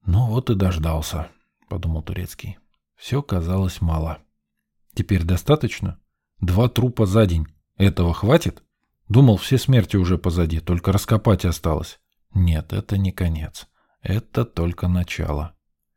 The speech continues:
Уже перед самым сном Турецкий вспомнил обрывок тетрадного листа в линеечку, на котором карандашом, мягким, почти девичьим почерком было начеркано: «Мне как будто легче,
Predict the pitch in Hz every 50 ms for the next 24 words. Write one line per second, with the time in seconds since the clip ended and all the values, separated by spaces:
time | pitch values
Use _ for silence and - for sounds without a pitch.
0 | _ _ _ _ _ _ _ _ - 90 85 87 87 - - 85 87 - - -
1 | 90 85 85 82 82 - - - 104 110 113 104 - - 87 98 104 101 - -
2 | 98 85 - - - - 101 107 113 107 104 98 90 - - - 90 85 87 95
3 | 101 107 107 104 - - - 80 - 87 87 85 87 90 85 85 85 85 - -
4 | - 92 92 90 90 92 92 92 90 85 82 - - - - 82 82 - _ -
5 | 87 85 - 82 - - - 85 82 82 80 - - 82 82 82 80 78 76 -
6 | - - 113 120 120 98 - _ _ - 90 90 95 107 107 - - - 85 85
7 | 78 _ _ _ _ _ _ - 87 82 - - - 98 92 95 101 104 98 87
8 | - - 92 82 - 117 131 - - 101 - - 95 92 - _ _ _ _ -
9 | 95 87 85 85 85 85 85 - - 85 80 82 - 82 82 82 85 - - _
10 | _ _ _ _ _ _ _ - 92 95 110 139 - - 104 98 104 98 123 131
11 | - - 123 104 107 117 107 - - - - 98